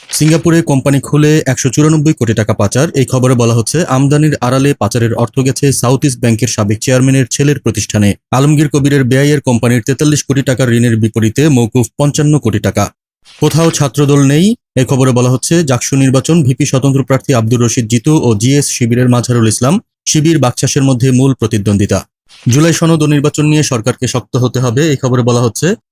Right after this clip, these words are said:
নির্বাচন না হলে জাতীয় নিরাপত্তা বিঘ্নিত হবে, অনিশ্চয়তা অর্থনীতির ক্ষতি করবে। যুগান্তরের প্রধান শিরোনাম, ভিপি জিতু, জিএস মাঝার, জাকসুতেও শিবিরের বিজয়। ভোটের সাতচল্লিশ ঘন্টা পর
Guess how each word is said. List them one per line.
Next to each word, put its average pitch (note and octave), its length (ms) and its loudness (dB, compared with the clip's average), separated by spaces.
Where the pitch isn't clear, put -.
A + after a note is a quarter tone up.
নির্বাচন D3+ 380 0
না C#3 180 2
হলে D3+ 240 2
জাতীয় C3 320 0
নিরাপত্তা C3 420 -2
বিঘ্নিত A2+ 360 -2
হবে, A#2 340 0
অনিশ্চয়তা D#3 560 0
অর্থনীতির B2 500 -2
ক্ষতি A#2 220 -4
করবে। F#2+ 300 -2
যুগান্তরের C3+ 480 2
প্রধান C3 280 0
শিরোনাম, C#3 460 2
ভিপি D3 280 0
জিতু, C#3+ 340 0
জিএস B2 360 0
মাঝার, B2 460 0
জাকসুতেও C#3 500 -2
শিবিরের A#2 420 0
বিজয়। F#2+ 320 -2
ভোটের B2+ 240 0
সাতচল্লিশ C3+ 560 -2
ঘন্টা C3 200 2
পর B2+ 220 -2